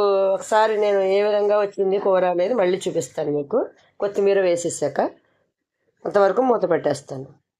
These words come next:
ఇదిగోండి, గుమగుమలాడే నాన్బార్ మటన్ కూర ఈ విధంగా వచ్చిందండి. అయితే నేను ఇందులో కొత్తిమీర వేయలేదు, మీకు కొత్తిమీర పైన వేసాక ఒకసారి చూపిస్తాను.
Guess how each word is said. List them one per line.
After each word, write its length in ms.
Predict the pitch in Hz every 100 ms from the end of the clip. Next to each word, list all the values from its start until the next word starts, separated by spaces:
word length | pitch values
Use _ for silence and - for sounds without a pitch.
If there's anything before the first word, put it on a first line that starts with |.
| _ _ _ _ _ _ _ _ _ _ _ _ _ _ _ _ _ _
ఇదిగోండి, 760 | 233 269 294 294 285 262 262 262 - - 254 254 _ _ _ _ _
గుమగుమలాడే 960 | 180 247 262 285 285 247 240 240 254 254
నాన్బార్ 680 | 220 208 208 220 226 233 226
మటన్ 440 | 190 185 208 214
కూర 580 | - 185 185 175 147 151 _ _ _ _ _ _ _ _ -
ఈ 120 | 202
విధంగా 460 | 226 214 220 220 220
వచ్చిందండి. 760 | - - 175 170 156 180 311 - _ _ _ _ _ _ _ - _ _ _ _ _
అయితే 320 | 190 220 269 269
నేను 220 | 240 226
ఇందులో 360 | 214 220 233
కొత్తిమీర 480 | 220 202 - 220 220
వేయలేదు, 680 | 196 175 170 165 160 226 381 - - - _ -
మీకు 140 | 190
కొత్తిమీర 560 | 196 220 233 269 269 262
పైన 340 | 240 214 220
వేసాక 460 | 214 208 - 226 294
ఒకసారి 480 | 311 - - 202 196
చూపిస్తాను. 580 | 170 - - 156 143 143